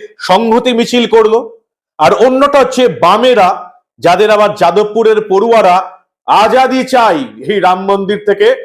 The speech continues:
মিছিল করলো যাদবপুরে। পুলিশের অনুমতিও লাগেনি এই মিছিলে, যাক, সেটা তো পরের কথা। তৃণমূল এবং বামেরা রাম মন্দিরের বি-, বিরুদ্ধে মিছিল করলো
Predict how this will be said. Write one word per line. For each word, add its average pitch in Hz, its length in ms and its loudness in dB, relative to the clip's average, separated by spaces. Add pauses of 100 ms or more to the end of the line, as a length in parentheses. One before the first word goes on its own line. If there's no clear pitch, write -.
(260)
মিছিল 180 340 0
করলো 185 300 0
যাদবপুরে। 139 540 -2 (600)
পুলিশের 190 320 2
অনুমতিও 190 440 2
লাগেনি 202 300 0
এই 151 100 -2
মিছিলে, 131 340 -10 (360)
যাক, 233 200 2
সেটা 165 220 0
তো 180 180 0
পরের 143 260 0
কথা। - 260 -12 (1000)
তৃণমূল 262 440 2 (200)
এবং 185 160 2 (140)
বামেরা 220 440 2 (220)
রাম 151 320 0
মন্দিরের 220 500 -2
বি-, 196 240 -4
বিরুদ্ধে 202 380 -2
মিছিল 175 340 -4
করলো 208 320 0